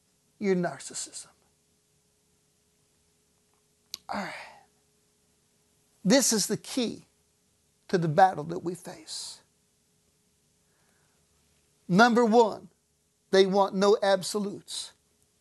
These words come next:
The Ten Commandments to them are a joke.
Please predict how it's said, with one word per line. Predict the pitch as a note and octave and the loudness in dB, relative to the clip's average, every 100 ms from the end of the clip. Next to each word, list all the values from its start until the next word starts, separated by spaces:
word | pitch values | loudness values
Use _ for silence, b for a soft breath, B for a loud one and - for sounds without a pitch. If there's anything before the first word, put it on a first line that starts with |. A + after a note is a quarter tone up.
| _ _ _ _ _ _ | _ _ _ _ _ _
The | F3+ | -8
Ten | E3 G3+ G#3 | 2 4 4
Commandments | G#3 G3 G#3 A#3+ G#3 F3 - - - _ _ _ _ | 0 0 2 2 0 -4 -8 -12 -16 _ _ _ _
to | - | -2
them | E3+ F#3+ F3+ | 2 2 2
are | F#3 | 0
a | E3+ | -2
joke. | C#3+ F#3+ F3+ _ | 0 -2 -2 _